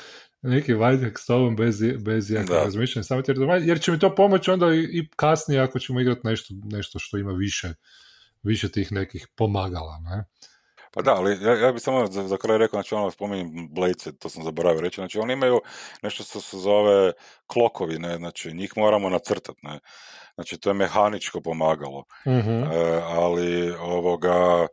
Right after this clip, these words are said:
Speaker 2: e, ono, to je, to je dio, znači, tog theater of the minda, ne? Znači, isto kao što je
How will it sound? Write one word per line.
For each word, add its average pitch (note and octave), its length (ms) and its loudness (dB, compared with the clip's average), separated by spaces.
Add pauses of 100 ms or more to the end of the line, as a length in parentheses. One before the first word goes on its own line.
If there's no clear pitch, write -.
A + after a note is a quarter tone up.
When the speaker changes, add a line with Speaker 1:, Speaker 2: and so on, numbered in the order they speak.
(440)
Speaker 2:
e, D#2 60 -8 (1400)
ono, F#2 320 0 (140)
to A2+ 180 2
je, A2+ 100 4
to A#2 220 2
je A2+ 120 4 (960)
dio, A#2 480 4 (360)
znači, F#2 640 -6
tog G#2 260 0
theater G2+ 380 -2
of F2 60 -4
the F2 80 -6
minda, D#2+ 500 -4
ne? D2 220 -16
Znači, D#2 380 -14 (320)
isto A2 300 -2
kao A2 220 4
što G#2 220 0
je F#2+ 180 6